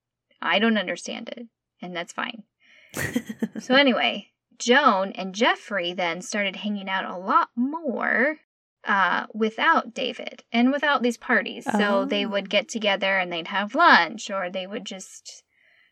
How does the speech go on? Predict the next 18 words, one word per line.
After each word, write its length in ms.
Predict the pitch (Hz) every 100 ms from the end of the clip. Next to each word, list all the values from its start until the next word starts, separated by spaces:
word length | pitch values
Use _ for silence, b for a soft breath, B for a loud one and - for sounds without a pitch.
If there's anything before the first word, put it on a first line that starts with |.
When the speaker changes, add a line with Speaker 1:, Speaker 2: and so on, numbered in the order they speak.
| _
Speaker 1:
go 140 | - 208
find 400 | - 202 202 202
places 480 | 214 214 - 220 -
to 120 | 233
go 160 | 214 220
have 220 | 233 226
sex 440 | - 196 - - -
together 680 | - 196 185 - - - -
and 560 | 185 175 170 180 180
just, 500 | - - 190 - - 214
Speaker 2:
Oh. 880 | 202 220 262 311 320 285 220 196 196 _ _
Speaker 1:
you 120 | 240
know, 260 | 196 175 196
do 220 | 202 202
all 120 | 202
these 180 | 208 208
things. 480 | - 233 190 175 175
And 340 | 165 160 180